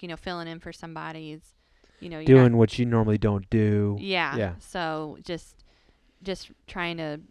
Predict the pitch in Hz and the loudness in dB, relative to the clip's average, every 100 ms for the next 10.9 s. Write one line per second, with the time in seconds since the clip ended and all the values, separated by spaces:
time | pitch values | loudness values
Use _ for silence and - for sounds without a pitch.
0 | _ 185 185 180 175 170 170 165 156 165 | _ -8 -6 -6 -6 -4 -4 -4 -6 -6
1 | 165 165 165 147 139 165 175 170 156 151 | -4 -4 -6 -10 -14 -16 -12 -12 -12 -18
2 | _ 165 160 160 151 165 165 160 156 160 | _ -16 -12 -12 -12 -10 -10 -10 -10 -10
3 | 151 147 156 - 165 165 156 160 165 175 | -10 -12 -16 -18 -12 -10 -10 -10 -10 -6
4 | 190 - - 180 165 160 160 170 202 - | -6 -6 -12 -8 -6 -4 -4 -4 -8 -8
5 | 185 156 107 90 92 - - - - 107 | -2 0 2 0 -6 -14 -20 -16 -6 -4
6 | 180 175 170 165 165 165 165 170 170 - | -2 -4 -4 -6 -10 -10 -8 -10 -12 -16
7 | - 170 170 - 170 165 165 165 196 160 | -14 -12 -12 -10 -8 -8 -10 -10 -6 -6
8 | 151 - _ _ _ - - - - - | -6 -12 _ _ _ -20 -20 -20 -18 -12
9 | 202 202 - 175 175 180 170 165 165 156 | -10 -10 -12 -12 -10 -10 -10 -10 -12 -10
10 | 151 156 160 135 - 214 392 - | -10 -10 -12 -14 -8 -6 -6 -2